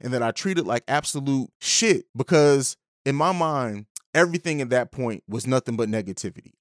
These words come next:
I was nothing but negativity. I didn't want those people around me. If you came around me with positivity, I needed you to go away. I was, you know, they say, uh, uh, what's, what's the phrase? Uh, bad effect? No, uh, I don't even, I'm at a loss for words right now. But,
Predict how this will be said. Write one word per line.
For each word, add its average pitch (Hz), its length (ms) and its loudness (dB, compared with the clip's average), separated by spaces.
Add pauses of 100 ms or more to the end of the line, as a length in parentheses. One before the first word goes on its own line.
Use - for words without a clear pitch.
I 175 160 8
was 143 200 2
nothing 120 300 -4
but 95 140 -6
negativity. 95 560 -8
I 147 160 2
didn't 170 320 -2
want 156 180 -2
those 139 220 -4
people 131 440 -6 (220)
around 123 380 2
me. 110 60 -4
If 104 100 -10
you 107 80 -14
came 190 240 -2
around 175 300 4
me 160 60 0
with 139 200 -2
positivity, 147 680 2
I 127 120 0
needed 139 320 -6
you 139 100 -4
to 120 80 -4
go 123 200 2
away. 110 280 2
I 95 120 -4
was, 123 260 -2 (300)
you 170 100 -4
know, 156 100 4
they 135 120 0
say, 143 460 2
uh, 107 440 -2 (220)
uh, 104 180 -4
what's, 135 280 -2
what's 135 220 -4
the 113 100 -12
phrase? 90 560 -10
Uh, 101 360 -10 (160)
bad 120 340 -2
effect? - 420 -6
No, 95 440 -8 (120)
uh, 110 80 -10
I 117 300 2
don't 107 200 0
even, 101 200 -6
I'm 131 220 2
at 117 140 0
a 107 40 -2
loss 104 280 -2
for 98 160 -12
words 87 280 -10
right 85 180 -14
now. 85 240 -14
But, 110 200 -6